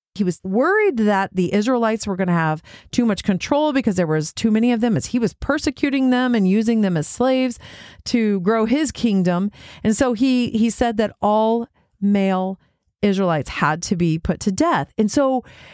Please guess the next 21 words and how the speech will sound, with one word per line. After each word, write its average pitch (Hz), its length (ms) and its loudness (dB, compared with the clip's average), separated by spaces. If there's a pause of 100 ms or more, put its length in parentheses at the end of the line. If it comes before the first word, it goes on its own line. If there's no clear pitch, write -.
(340)
he 302 200 2
was 277 160 0
having 311 380 0
them 220 200 2
drown 175 520 0
in 185 200 0
the 175 100 2
river. 170 460 -2 (300)
And 311 100 2
it 466 160 2
really 285 560 2
hit 247 220 2
me 226 100 2
after 190 340 0
this 185 320 -2
episode 165 760 -2
aired 147 400 -4
that, 175 360 -2 (680)
you 285 160 2
know, 349 240 0 (120)
God 359 460 0